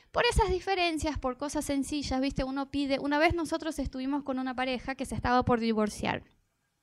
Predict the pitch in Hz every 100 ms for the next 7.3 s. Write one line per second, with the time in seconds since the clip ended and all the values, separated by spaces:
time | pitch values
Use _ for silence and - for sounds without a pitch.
0 | _ - - - - - - - - 359
1 | 349 330 320 294 285 349 427 403 381 349
2 | 330 - 285 359 - 247 240 240 285 294
3 | 269 - 226 240 226 208 214 247 254 226
4 | 214 214 240 277 - 220 220 214 226 247
5 | 262 - - 220 240 233 226 214 196 165
6 | - 226 226 294 302 - - - 220 240
7 | 247 277